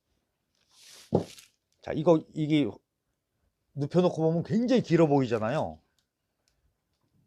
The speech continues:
요만큼씩 더 긴 게 좋아요. 왜? 그래야지 이, 이,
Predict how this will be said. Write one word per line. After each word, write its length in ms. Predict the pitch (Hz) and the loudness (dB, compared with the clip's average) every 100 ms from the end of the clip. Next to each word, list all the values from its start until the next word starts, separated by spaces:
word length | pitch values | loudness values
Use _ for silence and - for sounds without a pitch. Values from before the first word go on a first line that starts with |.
| _ _ _ _ _ _ _ _ - | _ _ _ _ _ _ _ _ 0
요만큼씩 340 | 185 180 156 | 0 2 0
더 80 | 170 | -2
긴 220 | - 160 | 0 0
게 100 | 170 | 0
좋아요. 320 | - 120 120 110 | 0 2 2 6
왜? 380 | 185 170 95 _ _ _ _ _ _ _ | 8 8 6 _ _ _ _ _ _ _
그래야지 540 | 160 180 220 170 185 - _ _ | -4 0 0 0 -4 -6 _ _
이, 420 | 185 190 202 214 | -10 -4 -2 0
이, 100 | 202 | -2